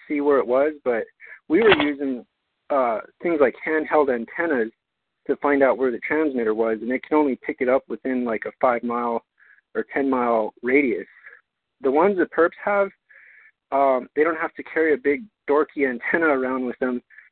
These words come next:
to see where the transmitter's located, uh, and they can see where it's located halfway around the world. So they're using really, like, satellite. And one of the courses,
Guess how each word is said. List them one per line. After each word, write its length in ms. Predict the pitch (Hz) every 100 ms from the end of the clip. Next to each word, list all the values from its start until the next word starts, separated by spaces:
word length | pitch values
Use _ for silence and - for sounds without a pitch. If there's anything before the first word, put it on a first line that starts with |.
| -
to 80 | 120
see 140 | - 143
where 160 | 139
the 80 | 117
transmitter's 640 | 101 147 156 135 120 113 113
located, 640 | 135 156 113 107 110 117 _ _ _ _ _ -
uh, 320 | 120 117 113 -
and 120 | 123
they 120 | 127
can 200 | 139 139 -
see 120 | 143 131
where 240 | 123 123
it's 160 | 110 135
located 500 | 127 - 131 117 107 - - - - -
halfway 380 | 143 135 139
around 240 | 120 127 127
the 80 | 104
world. 400 | 120 143 95 - _ _ -
So 160 | 113
they're 160 | 110 147
using 400 | 156 131 117 113
really, 320 | 143 151 120 - - - -
like, 120 | 107 -
satellite. 520 | - 139 143 123 107 - - - -
And 340 | 135 131 127 - - - - _
one 160 | 143 170
of 80 | 185
the 80 | 143
courses, 420 | - 165 -